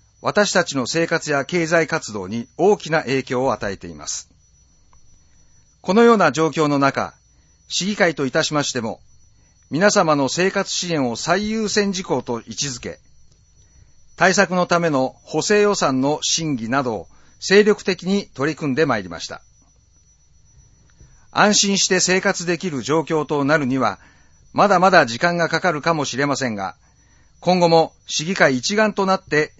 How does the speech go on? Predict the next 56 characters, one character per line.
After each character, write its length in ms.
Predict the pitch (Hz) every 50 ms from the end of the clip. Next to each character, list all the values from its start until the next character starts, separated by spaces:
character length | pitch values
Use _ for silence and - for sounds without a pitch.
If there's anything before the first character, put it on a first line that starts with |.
| _ -
力 340 | - - - 160 143 131
を 120 | 127 139 139
尽 140 | - - -
く 100 | - 131
し 80 | - -
て 100 | 175 165
ま 140 | 139 113
い 80 | 104 87
り 60 | 82
ま 120 | 76 76 -
す。 220 | - - - _ _ _ _ _ _ _ _ _ _ _ _ _ _ _ _ _ _ _ _ _ _ _ _ _ _ _ _ _ _ _ -
さ 180 | 113 - 196 202
て、 260 | - 156 123 101 - _ _ _ _ -
瀬 160 | - - 160
戸 100 | - 220
市 160 | 214 - 226
議 80 | 220 208
会 160 | 202 160 143
は 260 | 127 117 107 110 113 - - - - _ _ - -
開 180 | 165 202 226
か 120 | 220 220 220
れ 100 | 208 185
た 160 | - 151 127
議 140 | 110 117 -
会 320 | - 180 185 190 190 190
運 200 | 196 196 190 180
営 140 | 160 135 113
に 140 | 101 92 82
努 240 | - - - 143 123
め、 160 | 104 - - - - - - _ _ _ _ _ _ _ - - _ _ _ _
市 140 | - - 202
民 160 | 202 190 180
の 120 | 165 156 139
皆 200 | 143 147 170 170
様 240 | - 160 143 131 120
の 260 | 123 135 139 131 - - - _
多 140 | - 151 165
様 220 | 185 214 226 220
な 100 | 208 202
意 100 | 190 175
見、 280 | - - 107 80 67 - _ _ _ _ _ _
意 80 | - 208 - - 165
思 120 | 147 120
を 60 | 101 90
反 320 | - - 151 190 202 202
映 220 | 196 190 190 185
で 100 | 165 175
き 140 | 160 - 160
る 180 | 123 107 92 78
合 280 | 87 107 165 196 208 196
議 120 | 202 202
機 140 | - - -
関 180 | - 143 113 104
と 120 | - 92
し 100 | - -
て、 220 | - 90 87 82